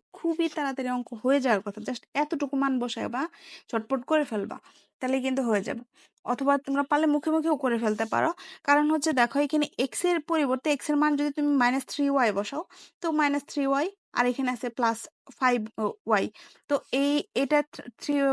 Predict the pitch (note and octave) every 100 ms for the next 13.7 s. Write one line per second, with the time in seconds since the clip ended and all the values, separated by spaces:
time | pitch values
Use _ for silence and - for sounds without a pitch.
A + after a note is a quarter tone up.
0 | C4 C#4 C4+ C#4+ C#4+ D4 C#4+ C#4+ C#4+ C4
1 | C4 C4+ C4+ D4+ D4 C4+ C4 C4 C4 D4+
2 | C#4 A#3+ C4+ G4 G#4+ - C4+ C4 B3+ G#3+
3 | - - B3+ C4+ D4+ F#4 _ D4 C#4 D4
4 | F#4 A4+ - - - _ B3 - E4 A#4
5 | - _ - E4+ C#4 - - - _ _
6 | C4 A#3 - - A#3 D4 C#4+ D4 E4 -
7 | B3+ D4+ F4 D4+ D4 D4 C#4+ D4+ D#4+ F#4+
8 | - E4+ E4 D4 F#4+ F4 A#3 C#4+ D4 C#4+
9 | A#3+ A3 A3+ A3 G#3 A3+ C4+ D4+ D4 D4+
10 | - C4+ C4+ C#4 C#4 _ _ _ B3+ -
11 | D4+ C#4+ C#4 C4+ C4 B3 B3+ C4 B3+ A#3+
12 | A3 A3 A#3 B3 C4+ G4 - - _ B3
13 | C4+ C4 C4 D4 F4+ C4 C#4